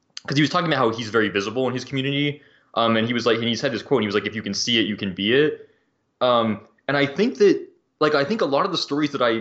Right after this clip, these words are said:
when I think back to, like, why I believed that I needed to be rich first, I think of all these stories that I heard. And it's,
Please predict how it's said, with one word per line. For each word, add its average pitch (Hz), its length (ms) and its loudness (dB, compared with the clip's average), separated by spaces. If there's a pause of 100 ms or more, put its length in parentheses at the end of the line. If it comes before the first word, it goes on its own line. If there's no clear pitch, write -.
(120)
when 120 120 -6
I 120 60 0
think 156 200 -4
back 139 420 -4
to, 120 100 -12
like, 110 180 2 (100)
why 113 440 0
I 113 60 2
believed 104 360 -4
that 98 100 2
I 98 80 2
needed 101 160 -4
to 98 40 -8
be 95 80 -8
rich 110 200 -2
first, 107 160 0
I 110 60 -4
think 131 180 -2
of 101 80 -2
all 113 100 4
these 110 160 -2
stories 113 280 -2
that 95 80 -2
I 92 40 2
heard. 123 240 2
And 101 100 0
it's, - 240 -4